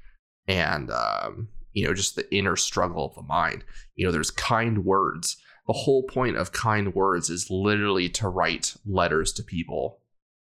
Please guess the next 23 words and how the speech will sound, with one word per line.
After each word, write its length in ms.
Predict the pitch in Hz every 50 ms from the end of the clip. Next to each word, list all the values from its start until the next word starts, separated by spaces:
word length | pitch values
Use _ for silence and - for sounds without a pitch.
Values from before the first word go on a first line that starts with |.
| _ -
and, 420 | 95 87 82 69 55 62 62 90
you 160 | 98 90 85
know, 240 | 65 50 55 90 101 -
help, 300 | - 110 101 90 - - - - - - - - _ _ _ _ _
help 220 | 120 113 104 - -
them 160 | 107 95 90
get 240 | 87 98 - - -
through 260 | - 110 95 92 90
whatever, 380 | 90 110 110 113 120 131 123
whatever's 400 | - 156 202 254 302 294 302 240
going 180 | - - 226 226
on, 160 | 240 220 151
or 60 | 104
even 260 | - 185 226 226 247 190
just, 280 | 202 208 - - -
you 80 | 156 165
know, 180 | 175 185 185 - - - - _ _ _ _ _ _
drop 240 | - 123 127 143 -
a 60 | 151
little 260 | 135 131 135 139 135
note. 380 | 123 120 117 113 - - - -
So 540 | - - - 90 87 82 76 58 - - - _ _ - _ _ _ _ _ _ _ _
there's 160 | - 120 117